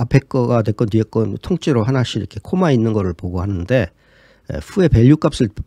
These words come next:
어, 집어넣었으니까 대-, 후에 밸류 값이, 예, V에 들어간다고 봐야 되겠죠. 네. 프린트 V를 하라고 그러면. 네.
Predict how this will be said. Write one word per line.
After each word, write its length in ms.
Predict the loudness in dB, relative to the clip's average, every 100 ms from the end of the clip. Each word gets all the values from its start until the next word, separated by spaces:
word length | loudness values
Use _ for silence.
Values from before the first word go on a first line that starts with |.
| _ -8
어, 800 | -6 -6 -8 -10 -12 -14 -16 -12
집어넣었으니까 640 | -6 0 2 2 -2 -6 -6
대-, 160 | -6 -8 _ _ _
후에 280 | 0 2
밸류 240 | 4 4 2
값이, 520 | 0 -4 -4 -4 -4 -2
예, 220 | -2 -2 -6 -14 _ _ _ _ _ _ _
V에 300 | 4 6 6
들어간다고 760 | 2 -2 0 -2 -4 -4 -6
봐야 200 | -6 -8
되겠죠. 400 | -8 -10 -12 -14 -14 _ _ _
네. 120 | -20 -20 _ _ _ _ _ _ _ _ _ _ _ _ _ _ _
프린트 240 | -8 -8 -4
V를 360 | -4 -2 -2
하라고 200 | -6 -6 -10
그러면. 340 | -8 -6 -6 _ _ _ _ _ _ _ _ _
네. 60 | -20